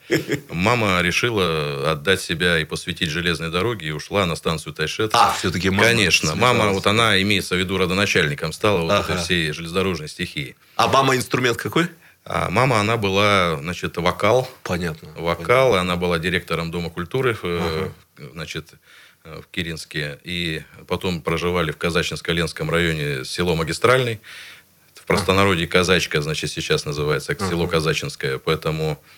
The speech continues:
Speaker 2: в принципе, жили в тайге, жили в Ир-, в, в Иркутской области, чем я и горд сегодня, потому что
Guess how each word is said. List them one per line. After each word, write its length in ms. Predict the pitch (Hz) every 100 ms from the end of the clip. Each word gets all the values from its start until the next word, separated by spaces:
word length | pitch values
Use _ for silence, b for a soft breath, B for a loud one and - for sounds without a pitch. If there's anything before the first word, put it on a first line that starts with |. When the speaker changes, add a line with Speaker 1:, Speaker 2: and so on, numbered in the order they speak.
| B B
Speaker 2:
в 40 |
принципе, 640 | - 123 113 101 92 90 80 -
жили 280 | 80 98 87
в 60 |
тайге, 520 | - 87 82 101 123 - -
жили 280 | 78 80
в 60 | 80
Ир-, 40 | 78
в, 360 | - - - - 69 69
в 40 |
Иркутской 440 | 87 113 101 -
области, 520 | 90 113 101 - - 76 B B
чем 220 | - 95
я 180 | 90 87
и 40 |
горд 220 | 82 110
сегодня, 440 | - 78 73 71 64
потому 320 | - 73 73
что 440 | - 76 69 67